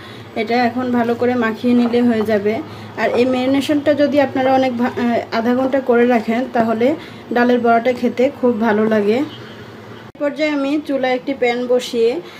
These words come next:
এক কাপ পরিমাণ সয়াবিন তেল দিয়ে দিলাম।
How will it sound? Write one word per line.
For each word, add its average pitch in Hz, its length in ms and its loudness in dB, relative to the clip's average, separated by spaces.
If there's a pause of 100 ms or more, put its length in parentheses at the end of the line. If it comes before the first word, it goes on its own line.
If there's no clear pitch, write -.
(200)
এক 247 200 -2
কাপ 285 200 2
পরিমাণ 285 380 4
সয়াবিন 240 480 0
তেল 247 200 2
দিয়ে 240 200 4
দিলাম। 226 460 2